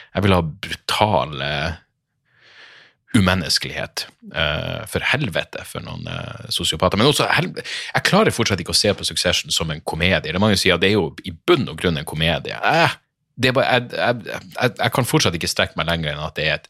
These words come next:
sinnssykt morsomt drama. Men altså, de, de one-linerne som serveres, blir altså bedre og bedre, og de er, de er bedre i sesong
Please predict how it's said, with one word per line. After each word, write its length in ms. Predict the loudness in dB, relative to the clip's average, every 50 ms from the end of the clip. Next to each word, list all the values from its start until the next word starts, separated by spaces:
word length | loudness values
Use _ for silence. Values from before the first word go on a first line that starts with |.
| _ -2
sinnssykt 680 | 0 0 2 2 2 2 2 2 0 -2 -4 -6 -8 -6
morsomt 320 | -4 -4 -4 -4 -6 -10 -6
drama. 380 | -4 -4 -4 -4 -6 -10 -12 -12 _ -20 -20 -20 -20 -20 -20 -20 -20 -20 -14 -2 2
Men 120 | 4 6 6
altså, 200 | 4 4 2 2
de, 140 | 2 0 0 -2 0
de 140 | 0 0 2
one-linerne 800 | 2 4 4 4 2 0 -4 -6 -8 -8 -6 -8 -8 -8 -10 -16 -20 _ _ _ _ _ _ _ _ _ _ _ _ _ _ -14 -8 -2
som 180 | 0 0 0 2 2
serveres, 600 | 0 2 2 2 0 0 -2 -4 -4 -6 -6 -8
blir 320 | -8 -4 -2 0 0 2 0
altså 220 | 0 -2 -4 -6 -6 _
bedre 320 | -2 -2 0 0 -2 -4 -4
og 60 | 0
bedre, 300 | 0 0 0 0 -2 -4
og 40 | 0
de 120 | 0 0 2
er, 40 | 2
de 80 | 2 0 0
er 60 | 0 0 0
bedre 360 | 2 2 2 0 -2 -6 -8
i 60 | -6
sesong 280 | -6 -6 -8 -8 -10